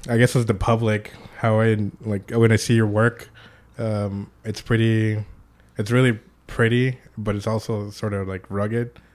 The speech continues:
in a way. That's how I interpret it, at least. Um, it, do you, do you follow, like you say, you, you know, read,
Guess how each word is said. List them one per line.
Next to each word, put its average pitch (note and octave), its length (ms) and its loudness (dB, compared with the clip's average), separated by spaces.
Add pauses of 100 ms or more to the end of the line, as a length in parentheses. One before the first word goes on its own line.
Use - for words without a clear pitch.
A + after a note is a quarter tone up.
(280)
in G#2+ 100 -2
a G#2 100 0
way. A#2+ 280 0 (260)
That's A#2+ 140 -8
how A2 100 -2
I G#2 120 0
interpret A2 380 -2
it, A2+ 80 -4
at A2+ 100 -4
least. B2 320 -4 (560)
Um, G2+ 480 -2 (440)
it, B2+ 280 -6
do B2+ 120 -2
you, B2+ 60 -2
do A#2+ 180 -4
you A#2+ 100 4
follow, C3 420 2
like A2+ 220 0
you A2 60 -2
say, G#2+ 200 -2
you, G#2+ 140 -4 (220)
you A2 120 0
know, G2+ 100 0
read, G2+ 500 -2